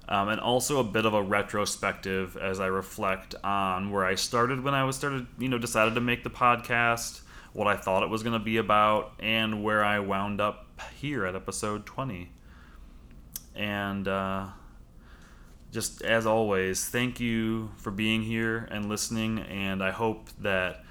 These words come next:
you'll stick with me, 'cause I, I'm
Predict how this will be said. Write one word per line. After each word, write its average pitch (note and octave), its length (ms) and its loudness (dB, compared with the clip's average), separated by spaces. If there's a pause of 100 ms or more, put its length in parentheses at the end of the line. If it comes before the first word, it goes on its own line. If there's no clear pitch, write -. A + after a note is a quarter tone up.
(420)
you'll G2 200 -2
stick A#2 320 -2
with C3+ 220 0
me, C#3 420 -2 (960)
'cause G2 280 -2
I, F#2 180 0 (240)
I'm F#2+ 180 -10